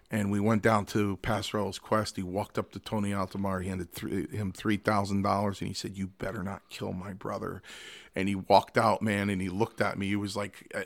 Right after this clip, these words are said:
he had, like, a Superman suit on to me, man. He walked out of that gym, and he goes, "Give it hell."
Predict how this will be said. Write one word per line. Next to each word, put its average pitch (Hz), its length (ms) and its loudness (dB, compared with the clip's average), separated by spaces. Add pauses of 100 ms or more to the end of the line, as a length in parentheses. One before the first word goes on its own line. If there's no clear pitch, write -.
he 113 220 -2
had, 117 180 0
like, 117 120 -6
a 104 60 -6
Superman 123 640 2
suit 123 240 2
on 113 200 6
to 147 120 0
me, 131 220 4
man. 110 260 2
He 120 80 6
walked 123 380 10
out 120 100 8
of 110 80 4
that 107 160 2
gym, 113 220 0
and 107 60 0
he 95 60 -2
goes, 92 280 -10 (920)
"Give 67 220 0
it 67 80 -2
hell." 73 580 -2